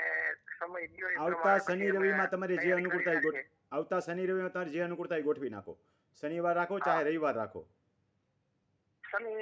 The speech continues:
Speaker 1: રવિ ને? આ કે શનિ-,
Speaker 2: હા.
Speaker 1: શનિવારે હાલે.
Speaker 2: હા, તો શનિવાર ગોઠવી
Speaker 1: અને
Speaker 2: નાખો. કેટલા
Speaker 1: કયો
Speaker 2: ખેડૂતો
Speaker 1: સમય
Speaker 2: થશે?
Speaker 1: કયો આપું, સાહેબ?
Speaker 2: કેટલા ખેડૂતો થશે?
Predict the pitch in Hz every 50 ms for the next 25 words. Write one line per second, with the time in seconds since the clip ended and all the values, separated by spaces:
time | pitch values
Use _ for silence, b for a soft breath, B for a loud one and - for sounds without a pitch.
0 | 214 214 214 208 196 220 240 294 330 285 202 - 175 180 - 180 175 - 208 220
1 | 247 233 208 214 208 202 202 196 - - - 214 247 262 254 247 240 214 180 175
2 | 160 - - - _ _ _ _ - 120 135 - 156 156 170 175 185 185 185 180
3 | 180 196 190 185 185 185 185 185 185 180 180 185 196 202 196 185 196 202 190 196
4 | 190 175 170 170 170 175 180 175 175 175 175 - 175 170 - _ _ _ _ _
5 | _ _ _ - 160 165 180 190 175 170 175 180 175 175 160 147 151 147 139 147
6 | 151